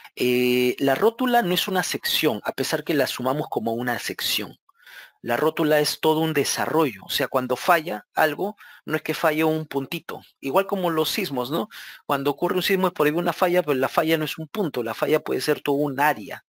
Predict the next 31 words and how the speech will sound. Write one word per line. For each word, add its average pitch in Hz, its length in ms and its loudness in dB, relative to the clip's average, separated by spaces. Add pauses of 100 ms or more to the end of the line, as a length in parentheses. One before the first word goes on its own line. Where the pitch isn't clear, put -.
(320)
que - 120 -6
ha 92 60 -2
fallado. 95 520 -8 (400)
Todo 123 160 -6
un 120 120 -10
área 113 200 -8
que 104 100 -14
ha - 20 -12
fallado. 117 440 -18 (680)
Entonces, 139 520 -2
análogamente, 156 1000 2 (280)
este, 107 1080 -6
eh, 120 120 -18 (1040)
es 131 140 -2
todo 143 240 4
un, 143 360 2
un 139 140 -2
desarrollo 131 720 2
de, 90 280 -16 (120)
de, - 320 -20
de, - 440 -20
de 107 200 -10
zonas 123 360 -4
en 110 100 -6
las 101 100 -4
cuales 117 280 -2
puede 113 220 -4
estar, 110 380 -8 (280)
este, 92 600 -12
fallando, 90 600 -6
¿no? 131 180 -16